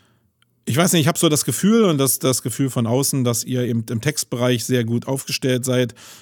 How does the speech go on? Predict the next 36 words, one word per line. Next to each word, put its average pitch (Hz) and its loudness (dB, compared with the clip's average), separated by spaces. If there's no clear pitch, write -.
und, 120 2
äh, 113 0
da 107 2
eben 120 2
auch 101 -2
wachst. - 0
Und 113 -2
das 107 -4
wissen 113 0
wir 110 4
ja 104 2
eigentlich 104 -2
alle, 110 2
dass 104 0
im 101 -4
Textbereich 104 -2
eigentlich 101 -2
am 95 -2
meisten 101 -2
Wachstum 107 -2
drin 120 0
ist 151 2
und 117 0
damit 107 2
Redaktion 110 2
zu 113 -2
arbeiten. 107 -2
Im 127 2
seo-Team 156 6
Leute 135 4
zu, 123 2
zu - -4
fördern 131 2
und 117 0
von 113 -2
unten, 151 2